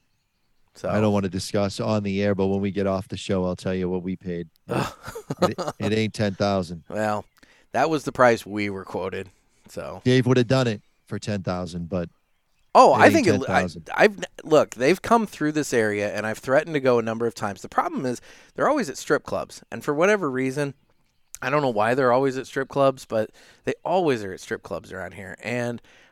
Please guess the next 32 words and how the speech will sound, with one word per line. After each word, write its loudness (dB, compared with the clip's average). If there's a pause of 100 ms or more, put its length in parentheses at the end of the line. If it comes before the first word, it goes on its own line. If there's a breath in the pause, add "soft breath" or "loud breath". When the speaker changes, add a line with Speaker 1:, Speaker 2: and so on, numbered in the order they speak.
Speaker 1:
I -4
just, -8
you -10
know, -4 (160)
I -8
didn't -4
wanna, -8 (160)
I, -10
I -10
just -20
didn't -16
wanna -14
go. -8 (540 soft breath)
But, 0
uh, 2 (480)
one -2
of 0
these -8
days, -6
they're -12
gonna -10
hit -4
an -8
actual -6
bar, -6 (280)
and -8
I -12
can -16
go -10
and -18 (260)
watch -12
the -14